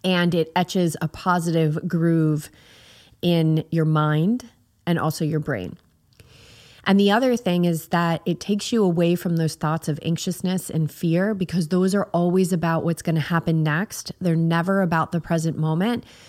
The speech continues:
So if you're using a tool like a mantra to pull your awareness into the present moment,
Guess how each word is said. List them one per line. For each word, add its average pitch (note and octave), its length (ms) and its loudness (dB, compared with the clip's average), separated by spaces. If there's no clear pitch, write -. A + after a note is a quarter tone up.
So F#3 360 2
if F3 200 0
you're F3 160 2
using F#3+ 460 2
a F3+ 40 2
tool F#3 480 2
like D#3+ 200 0
a E3 40 -2
mantra F3 520 2
to D#3+ 80 0
pull F#3+ 420 -2
your F3+ 220 2
awareness E3+ 520 0
into D#3+ 240 -2
the E3 120 -2
present D#3+ 360 0
moment, D#3+ 520 0